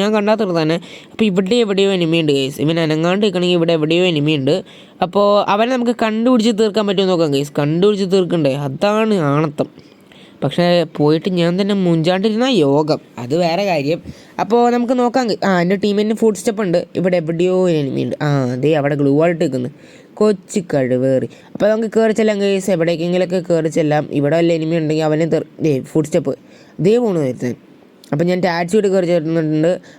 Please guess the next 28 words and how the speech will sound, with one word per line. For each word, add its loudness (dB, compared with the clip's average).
അവന് 2
കുറച്ച് -2
അത്യാവശ്യം -2
ഡാം 0
കൊടുത്തിട്ടുണ്ട്. 0
അപ്പോൾ 0
ദേ 2
അവൻ 0
ഇങ്ങോട്ട് 2
കയറി 2
വന്നു, 0
ഗൈസ്. -4
അപ്പോൾ 0
എൻ്റെ 0
അമ്മ, -2
അവൻ, 2
ഞാൻ 0
വഴി 0
മാറിപ്പോയി, 0
ഗൈസ്. -6
ഞാൻ 2
കയറേണ്ട 2
വഴി 0
മാറിപ്പോയി. 2
അവൻ 2
തീർത്തില്ലെങ്കിൽ 2
എല്ലാം 0
മൂഞ്ചി. 0